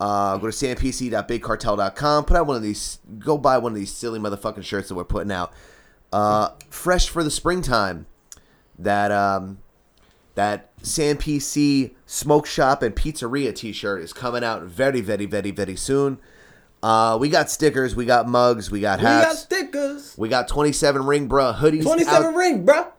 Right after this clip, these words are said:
Speaker 1: out here, and we might just put Bobby Moore's face on a fucking t-shirt.
Speaker 2: Bobby Moore's face on the t-shirt.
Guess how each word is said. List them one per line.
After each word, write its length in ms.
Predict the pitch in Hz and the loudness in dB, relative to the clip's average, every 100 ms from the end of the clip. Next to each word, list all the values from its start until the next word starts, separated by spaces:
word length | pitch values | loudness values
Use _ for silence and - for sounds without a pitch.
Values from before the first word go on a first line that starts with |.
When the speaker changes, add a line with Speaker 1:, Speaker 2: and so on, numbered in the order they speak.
| _ _ - | _ _ -6
Speaker 1:
out 220 | 117 135 | -2 0
here, 320 | 117 127 123 - | 0 2 2 2
and 240 | 143 147 | 2 2
we 80 | 135 | 2
might 300 | 127 127 123 | 2 0 0
just 220 | 131 - | -6 -2
put 200 | 135 135 | 0 2
Bobby 260 | 98 120 113 | 4 2 2
Moore's 280 | 110 120 113 | -2 -2 -2
face 360 | - 139 135 - | 2 2 2 -2
on 180 | 135 120 | 0 0
a 80 | 95 | -2
fucking 460 | - 135 131 104 | 0 0 0 -6
t-shirt. 440 | - 151 147 165 151 | -6 -6 0 6 8
Speaker 2:
Bobby 220 | 262 302 | 8 6
Moore's 240 | 285 302 - | 4 2 4
face 320 | 339 330 339 | 2 2 0
on 80 | 311 | -2
the 100 | 311 | 6
t-shirt. 640 | 359 349 - 311 - | 6 6 6 4 4